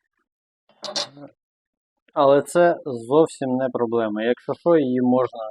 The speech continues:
просто загнути всередину. Або зрізати, вона нічого не тримає. Тому,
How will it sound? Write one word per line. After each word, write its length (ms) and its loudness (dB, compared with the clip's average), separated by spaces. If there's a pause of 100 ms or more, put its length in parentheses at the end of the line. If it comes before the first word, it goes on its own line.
просто 600 -6
загнути 460 -6
всередину. 680 -8 (920)
Або 420 0 (240)
зрізати, 480 -6
вона 360 -6
нічого 480 -8 (280)
не 140 -12
тримає. 520 -6
Тому, 360 0